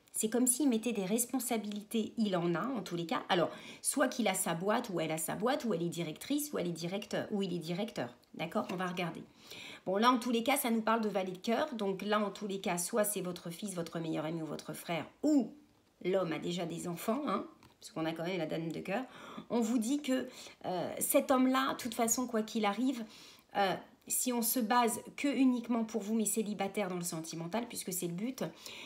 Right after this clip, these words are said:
pour l'instant, c'est une personne que vous, pour moi, euh, qui est soit de votre entourage, soit que c'est un ami, ou il va le devenir avant qu'il soit votre futur conjoint ou conjointe,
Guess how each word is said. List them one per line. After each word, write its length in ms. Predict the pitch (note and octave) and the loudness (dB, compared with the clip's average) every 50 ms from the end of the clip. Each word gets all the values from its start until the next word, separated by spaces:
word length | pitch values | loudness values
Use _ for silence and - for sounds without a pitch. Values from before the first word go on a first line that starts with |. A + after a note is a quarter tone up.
| - - - | -16 -16 -6
pour 160 | - C#4 C4+ C#4 | 2 6 6 8
l'instant, 280 | C#4 C#4 C#4 - F4+ G4 | 8 6 6 4 2 2
c'est 200 | G4 D4 A#3 - | 2 0 2 2
une 120 | B3+ A#3 | 2 4
personne 460 | A#3 A3+ A3+ - - - C#4+ D#4 D#4+ D#4+ | 4 2 2 2 2 2 2 2 2 2
que 100 | D4 A#3 | 0 0
vous, 320 | G3 G3 G#3+ A3+ A3 G3+ | -2 0 0 -2 -2 -2
pour 260 | - - - A3 G3+ | -2 -2 0 4 6
moi, 400 | A3 A3+ A3+ A3+ A#3 C4+ D#4 E4+ - - - - - - - - - | 6 6 8 8 6 6 4 2 -4 -12 -14 -16 -16 -16 -12 -6 -2
euh, 300 | E3 F#3 F3 D3 - - - | 0 0 0 0 -2 -4 -6
qui 240 | - - B3 B3+ C#4 | -4 0 2 4 4
est 240 | C#4 - - - - _ _ _ _ _ _ - - | 4 2 -2 -4 -10 _ _ _ _ _ _ -18 -10
soit 460 | - - - - - D4+ E4 F4 E4 | -4 -2 0 2 4 6 8 8 8
de 100 | B3+ A3+ | 8 6
votre 340 | A#3+ G3+ A3 A3 A3 - - | 2 2 2 2 2 0 -2
entourage, 720 | G3 F#3 - - F3+ E3 D#3 D#3 F3 A#3+ C#4+ C4 G3+ E3 C#3 C3 - - _ _ - | -4 -4 -4 -4 -2 -2 0 0 0 0 0 -2 -2 -2 -4 -6 -8 -12 _ _ -6
soit 440 | - - - - C#4+ D#4 D4+ C#4+ | -4 -2 0 4 6 6 6 6
que 80 | C4+ - | 6 2
c'est 260 | - - G#3+ G#3+ - | 0 0 0 0 0
un 180 | G3+ F#3 F3+ F3+ | 0 0 0 0
ami, 400 | F3+ F#3 F#3 F#3 F#3+ G#3+ C4 - - - - - - - - _ | 2 2 2 0 0 -2 -2 -4 -8 -16 -20 -20 -20 -20 -6 _
ou 160 | - C#4+ D4 | 4 6 8
il 120 | D4 C4 A3+ | 8 8 6
va 140 | A#3 A3+ A3 | 6 4 2
le 100 | G#3 G3+ | 2 2
devenir 540 | A#3 C4+ A3+ G#3+ A#3 A#3+ B3 B3+ A#3 A3 - - | 0 0 0 2 2 2 2 2 0 -2 0 0
avant 320 | G#3 A3+ A3 G#3+ A#3 A3 | 2 2 2 2 0 -2
qu'il 200 | A3 - F#3+ F3 | -2 -4 -2 -2
soit 320 | - - - F#3 F3 F3 | -2 -2 -2 -2 -2 -2
votre 420 | - - E3+ E3 - - D#3+ - - - | -2 -4 -8 -10 -8 -8 -8 -8 -8 -10
futur 720 | - - - - G3+ - - - B3 D4 E4+ D4+ F3 C3 B2+ - - - - - _ | -12 -12 -10 -8 -8 -8 -6 -4 -2 0 0 0 0 -2 -6 -8 -14 -20 -20 -20 _
conjoint 420 | - F3 F3 F3 E3+ F3+ F3+ F3 E3+ | -4 -2 -2 -2 0 0 0 0 0
ou 60 | D#3+ | -2
conjointe, 600 | - - F3 F3 E3+ F3+ F#3 G3+ C4 C#4+ - | -4 -4 -4 -4 -2 0 0 0 0 0 -2